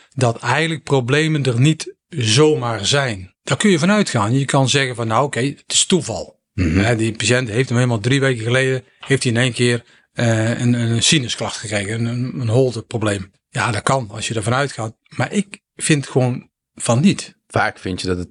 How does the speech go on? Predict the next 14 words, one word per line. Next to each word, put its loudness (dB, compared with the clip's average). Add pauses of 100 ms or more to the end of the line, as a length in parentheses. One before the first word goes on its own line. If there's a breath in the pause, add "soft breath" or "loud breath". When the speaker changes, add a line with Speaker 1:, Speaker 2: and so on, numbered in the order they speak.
Speaker 2:
de, 0
de -8
grootste -2
oorzaak 0
al 0
veel 2
verder 0
terug -2
ligt -2
in 0
de 2
geschiedenis -2
van -2
de, -2